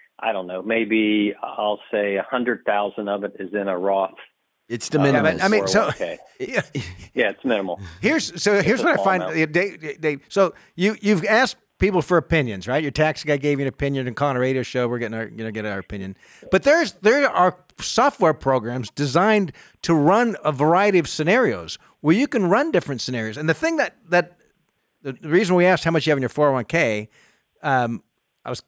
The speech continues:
Speaker 3: it's not really a ticking time bomb 'cause it's, it's not a bad outcome, but it's that, that four million, roughly four million dollars in retirement accounts,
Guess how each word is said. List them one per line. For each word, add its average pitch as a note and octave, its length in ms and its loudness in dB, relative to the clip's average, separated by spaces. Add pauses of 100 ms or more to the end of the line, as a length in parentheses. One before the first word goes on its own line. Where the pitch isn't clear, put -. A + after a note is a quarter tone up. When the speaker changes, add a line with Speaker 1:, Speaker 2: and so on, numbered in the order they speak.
(100)
Speaker 3:
it's - 140 -20
not G3 120 4
really D3+ 120 2
a - 40 -2
ticking C#3 260 -2
time C3+ 280 -2
bomb D3+ 300 2
'cause A#2+ 200 -6
it's, - 200 -6 (100)
it's - 200 -6
not C#3+ 140 2
a A2 40 -4
bad C#3 380 0
outcome, A#2 320 0
but A#2 220 -4 (340)
it's E3+ 180 -4
that, E3 280 2 (200)
that F#3+ 200 2
four A#3+ 340 4
million, A3 360 6
roughly F#3+ 280 2
four F#3+ 260 2
million F#3 220 2
dollars F3 340 2
in D3 40 -4
retirement E3+ 500 0
accounts, G#2 560 -8